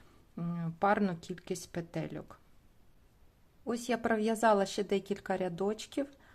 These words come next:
Ось так виглядає лицьова сторона. Добре бачимо пишні лицьові петельки. І ось так виглядає виворітна сторона.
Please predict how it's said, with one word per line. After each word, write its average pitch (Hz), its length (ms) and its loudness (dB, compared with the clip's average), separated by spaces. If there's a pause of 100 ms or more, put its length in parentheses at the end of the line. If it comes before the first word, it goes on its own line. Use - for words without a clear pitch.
(100)
Ось 208 180 -4
так 214 260 2
виглядає 190 520 2
лицьова 175 600 0
сторона. 247 640 0 (1000)
Добре 208 320 4
бачимо 185 760 0 (180)
пишні 185 520 -2 (200)
лицьові 175 540 -2 (240)
петельки. 214 680 -2 (1600)
І 202 120 0
ось 214 120 2
так 269 360 4
виглядає 202 540 2
виворітна 180 680 0
сторона. 175 680 -8